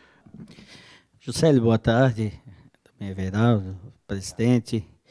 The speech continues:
Ah, na verdade, eu ia pedir pra, ah, passar novamente o quadro da educação, porque quando passou eu pense-, eu não acreditei, mas o Everaldo acabou, acabou exemplificando e já explicando o que aconteceu,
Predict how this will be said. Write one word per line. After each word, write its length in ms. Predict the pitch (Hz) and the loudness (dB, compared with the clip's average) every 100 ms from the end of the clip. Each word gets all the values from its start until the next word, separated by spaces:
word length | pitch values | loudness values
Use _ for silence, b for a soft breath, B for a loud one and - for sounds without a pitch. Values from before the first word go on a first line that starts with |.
| B B B B B _ | B B B B B _
Ah, 360 | 120 120 123 127 | 2 4 4 4
na 120 | 185 | 4
verdade, 380 | 175 151 185 165 | 4 4 4 6
eu 60 | |
ia 100 | 165 | 4
pedir 260 | - 139 143 | 4 0 2
pra, 440 | 139 131 120 110 | 4 4 2 -2
ah, 520 | 117 113 110 107 104 _ _ _ | -6 -6 -6 -8 -12 _ _ _
passar 360 | 117 - 139 | -4 0 0
novamente 480 | 127 117 117 123 - | 0 0 0 -2 -4
o 160 | 117 117 | -10 -10
quadro 320 | - 123 117 | -2 -2 2
da 60 | 120 | -2
educação, 580 | 117 113 107 - 139 | -2 -6 -6 -2 -2
porque 460 | 156 - - 143 127 | -2 -6 2 2 2
quando 220 | - 156 | 0 -2
passou 560 | - 143 - - 151 175 | 2 0 0 0 4 6
eu 160 | 175 | 4
pense-, 380 | 165 170 170 151 | 4 0 -2 -6
eu 300 | 156 151 151 | -2 2 2
não 180 | 151 151 | 2 -2
acreditei, 480 | 147 160 143 175 156 | 0 0 2 2 2
mas 220 | 127 117 | 2 0
o 20 | |
Everaldo 580 | 127 127 131 127 135 131 | 0 0 -4 -4 -6 -6
acabou, 600 | 127 127 120 147 135 113 b b b b | -4 -4 0 2 2 0 b b b b
acabou 400 | - - 120 120 | -16 -6 -4 2
exemplificando 840 | 135 123 135 127 123 - 131 156 127 | 0 0 -6 -6 -10 -10 -2 -2 0
e 20 | |
já 160 | 120 131 | 0 0
explicando 560 | - 120 - 135 147 | 0 -8 -6 -2 0
o 20 | |
que 120 | 131 117 | 0 -4
aconteceu, 680 | 123 120 113 - 139 156 | -4 -6 -6 0 4 4